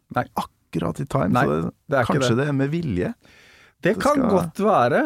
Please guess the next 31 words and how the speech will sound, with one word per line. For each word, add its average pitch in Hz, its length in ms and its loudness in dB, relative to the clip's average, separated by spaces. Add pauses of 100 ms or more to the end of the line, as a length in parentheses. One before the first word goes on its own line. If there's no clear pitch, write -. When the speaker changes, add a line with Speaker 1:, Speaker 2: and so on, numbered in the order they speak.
Speaker 1:
Eh, 175 1120 0 (840)
Speaker 2:
Vi, 127 80 -2
vi 143 380 0
Speaker 1:
det - 0 -
er 143 80 0
Speaker 2:
la 123 100 4
Speaker 1:
veldig - 240 4
Speaker 2:
vel - 80 4
på 131 140 4
Speaker 1:
vanskelig. 123 240 2
Speaker 2:
en, 123 400 0
eh, 107 100 0
metronom, 147 600 0 (100)
og 120 160 -2
da 131 120 2 (100)
er 107 80 2
det 107 160 2
et 113 160 -6
slag 104 240 2
som 113 120 0
kommer 107 220 2
sånn 107 240 0
Speaker 1:
<laughs> - 960 -16
Speaker 2:
veldig 135 420 2
bakpå 113 380 2
deg. 131 160 -2 (100)
Speaker 1:
Ja. 107 120 4 (180)
Speaker 2:
Dong! 165 420 2
Speaker 1:
Ja, 151 160 2
ikke 175 320 0
sant? 127 300 -2